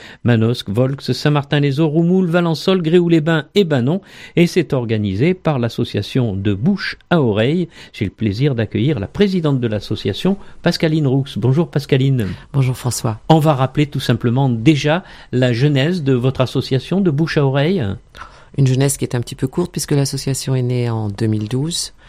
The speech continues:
Speaker 2: Une petite association qui avait, euh, comme souhait de promouvoir la littérature orale sur le bassin sud du département, on va dire, quelque chose comme ça, et de permettre, euh, d'accéder à cette culture populaire qu'est le conte, euh,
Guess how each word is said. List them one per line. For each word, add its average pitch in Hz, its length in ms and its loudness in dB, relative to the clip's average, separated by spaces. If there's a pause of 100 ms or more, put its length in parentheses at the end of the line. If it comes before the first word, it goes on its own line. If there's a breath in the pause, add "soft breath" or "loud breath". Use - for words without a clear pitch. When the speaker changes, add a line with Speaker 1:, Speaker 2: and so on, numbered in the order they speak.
(240 loud breath)
Speaker 2:
Une 139 80 0
petite - 280 -2
association 139 760 0
qui 123 440 -6 (300 loud breath)
avait, 131 560 2
euh, 123 100 -4
comme 120 320 -2
souhait 143 520 0
de 120 360 -2
promouvoir 123 560 -2
la 120 80 -2
littérature 123 540 -2
orale 117 360 -2
sur 117 180 -6
le 110 80 -4
bassin 113 580 -4 (400 loud breath)
sud - 360 -2
du 127 120 -2
département, 120 520 -2
on 98 40 -4
va 101 100 -6
dire, 92 200 -8
quelque - 260 -10
chose - 180 -4
comme 110 180 -4
ça, 147 220 -10 (400 loud breath)
et 143 80 4
de 135 100 0
permettre, 151 560 0
euh, 135 140 0
d'accéder 131 760 0
à 117 340 -2
cette - 180 -4
culture 143 320 -2
populaire 131 560 -4
qu'est 120 320 -4
le 107 160 -2
conte, - 520 -6 (600 loud breath)
euh, 110 380 -2